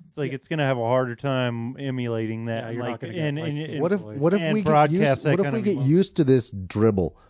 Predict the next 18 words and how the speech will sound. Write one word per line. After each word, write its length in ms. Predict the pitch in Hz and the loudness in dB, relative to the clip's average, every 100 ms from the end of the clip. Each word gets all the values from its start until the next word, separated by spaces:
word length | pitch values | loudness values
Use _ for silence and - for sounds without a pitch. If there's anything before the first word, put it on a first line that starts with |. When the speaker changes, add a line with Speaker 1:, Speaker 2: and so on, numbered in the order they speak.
| - | 0
Speaker 3:
What 140 | 127 | 2
if 200 | 156 147 | 4 6
we 180 | 160 160 | 6 6
get 140 | 160 | 6
used 320 | 143 156 180 - | 6 6 6 2
to 80 | 165 | 4
the 180 | 139 | 6
idea 280 | 131 127 127 | 6 6 4
Speaker 1:
I 20 | 135 | 2
think 40 | |
Speaker 3:
of 60 | - | 4
Speaker 1:
we 120 | 170 | 4
Speaker 3:
it? 40 | |
Speaker 1:
already 300 | 143 139 120 | 6 4 2
are. 280 | 113 135 87 - | 2 0 -4 -12
Speaker 2:
Yeah. 180 | 120 87 - | -12 -10 -6
Speaker 3:
I, 100 | 127 | -2
I, 200 | 135 | 4